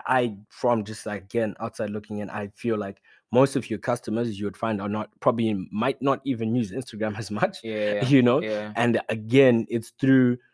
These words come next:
Speaker 1: someone having a good experience and then
Speaker 2: Yeah.
Speaker 1: saying, "Look, there's, I got this here, I got this there."
Speaker 2: Yeah.
Speaker 1: And then from there, you grow a, a customer base that's filled with repeat customers,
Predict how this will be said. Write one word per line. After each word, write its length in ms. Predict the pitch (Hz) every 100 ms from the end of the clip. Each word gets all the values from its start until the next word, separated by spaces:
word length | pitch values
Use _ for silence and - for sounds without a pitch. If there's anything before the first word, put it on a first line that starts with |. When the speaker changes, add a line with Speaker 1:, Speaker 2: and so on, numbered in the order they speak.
| _ _
Speaker 1:
someone 400 | - 131 123 113
having 300 | 123 113 110
a 40 |
good 160 | 110 113
experience 460 | 107 - 110 104
and 100 | 101
then 120 | 107 104
Speaker 2:
Yeah. 60 |
Speaker 1:
saying, 300 | 98 113 104
"Look, 240 | 107 107 _
there's, 280 | 107 107 92 -
I 80 | 95
got 240 | 113 101
this 200 | 107 -
here, 140 | 123
I 200 | 123 101
got 200 | 101 107
this 160 | 101 104 -
there." 100 | 107 104
Speaker 2:
Yeah. 100 | 92 - _
Speaker 1:
And 220 | - 107 104
then 160 | 107
from 280 | 104 104 101
there, 340 | 113 135 131 165
you 180 | 117 120
grow 460 | 107 117 117 110 - -
a, 480 | 110 104 101 95 98 _ _ _ _ _ -
a 200 | 107 107
customer 560 | 104 147 147 127 110 98
base 640 | 92 120 117 113 - - _
that's 600 | 87 107 101 98 - - _ _ _
filled 420 | - - 135 123 107
with 200 | 104 92
repeat 760 | 95 113 110 _ - 110 104 -
customers, 580 | 107 - 90 90 87